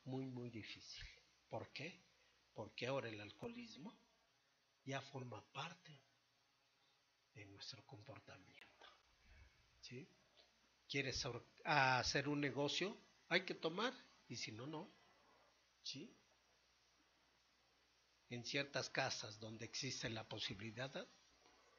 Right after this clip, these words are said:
donde existen muchas posibilidades, muchos de los que llegan a casa, una copita, dos, y ya. Porque dicen que eso no es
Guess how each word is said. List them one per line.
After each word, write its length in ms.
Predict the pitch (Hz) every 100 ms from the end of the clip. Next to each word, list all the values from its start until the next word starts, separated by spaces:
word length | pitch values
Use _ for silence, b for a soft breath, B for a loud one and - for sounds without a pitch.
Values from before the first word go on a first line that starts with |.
| - - _ _ _
donde 320 | 123 117 110
existen 540 | 101 - 127 - 117 107
muchas 320 | 127 131 120
posibilidades, 760 | - 110 110 107 117 170 147 117
muchos 520 | 127 147 147 131 101
de 120 | 104
los 240 | 92 92 -
que 180 | - 113
llegan 360 | 139 135 110
a 60 | 107
casa, 400 | - 143 - 185 - B B B B
una 240 | - 143 135
copita, 540 | 135 - 156 - 170 - - - - - - - _ _ _ _ _ _ - - _ _ -
dos, 560 | 127 151 - - - - - _
y 140 | 135 131
ya. 300 | 165 196 - - - _ _ _ _ _ _ -
Porque 300 | 107 - 113
dicen 400 | 120 - 117 104
que 320 | 160 240 - - - - _ _ _ _ _ _ _ _ _ _ -
eso 320 | 127 117 - 104
no 200 | 104 143
es 400 | 196 - -